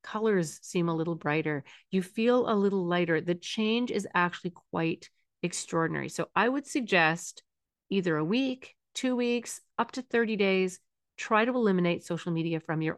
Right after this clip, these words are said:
own life. Make a journal, pay attention to it,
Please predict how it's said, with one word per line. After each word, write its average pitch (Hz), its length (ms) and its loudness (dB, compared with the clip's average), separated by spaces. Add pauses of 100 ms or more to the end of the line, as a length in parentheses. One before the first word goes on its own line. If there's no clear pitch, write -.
own 151 180 -4
life. 151 280 -4 (920)
Make 214 200 2
a 226 40 2
journal, 170 480 0 (240)
pay 233 160 2
attention 180 480 0
to 170 140 0
it, 170 160 -2